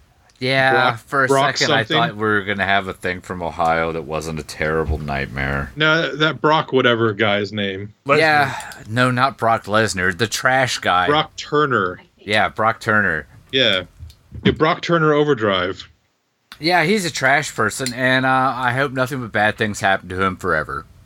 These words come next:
Speaker 2: Yeah. But, you know, the judge didn't wanna ruin his life.
Speaker 1: Yeah, boys will be boys, am I right?
Speaker 2: Yeah.
Speaker 3: White boys
Speaker 2: No.
Speaker 3: will be boys.
Speaker 1: Fucking Christ.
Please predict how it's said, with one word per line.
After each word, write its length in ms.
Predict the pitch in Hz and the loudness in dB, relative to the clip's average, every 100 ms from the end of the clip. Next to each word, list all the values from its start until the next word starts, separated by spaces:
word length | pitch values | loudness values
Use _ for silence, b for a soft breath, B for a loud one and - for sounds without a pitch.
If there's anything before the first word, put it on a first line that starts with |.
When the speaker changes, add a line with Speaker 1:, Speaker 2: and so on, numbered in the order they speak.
| - - | -20 -4
Speaker 2:
Yeah. 260 | 147 135 127 - _ - - _ _ _ _ _ _ _ _ - | 0 2 0 -6 _ -20 -20 _ _ _ _ _ _ _ _ -2
But, 120 | 220 | 2
you 80 | 214 | 4
know, 100 | 190 | 4
the 80 | 180 | 2
judge 280 | 208 208 147 | 2 0 2
didn't 160 | 180 | 2
wanna 140 | 170 123 | 2 -2
ruin 380 | 98 139 143 | 0 0 2
his 220 | 135 131 110 | 0 -2 0
life. 440 | 110 120 107 - - - - - - _ _ _ _ - | 2 2 0 -6 -20 -20 -20 -20 -20 _ _ _ _ -6
Speaker 1:
Yeah, 140 | 135 160 | -2 -2
boys 440 | 147 233 302 302 | 2 2 2 2
will 140 | 285 269 | -2 2
be 160 | 262 | 0
boys, 520 | 185 226 294 294 165 | 2 0 2 2 0
am 160 | 190 175 | 0 0
I 80 | 208 | 2
right? 440 | 196 220 262 392 - _ - _ _ _ | 2 2 0 -4 -12 _ -20 _ _ _
Speaker 2:
Yeah. 260 | 117 110 98 | 0 2 2
Speaker 3:
White 200 | 202 127 | -2 -2
boys 160 | 127 | 0
Speaker 2:
No. 140 | 196 220 | 2 2
Speaker 3:
will 80 | 135 | 0
be 40 | |
boys. 140 | 104 107 | -4 -2
Speaker 1:
Fucking 300 | 113 104 80 | 0 0 -6
Christ. 680 | - 101 90 82 - - | -4 2 2 2 -4 -10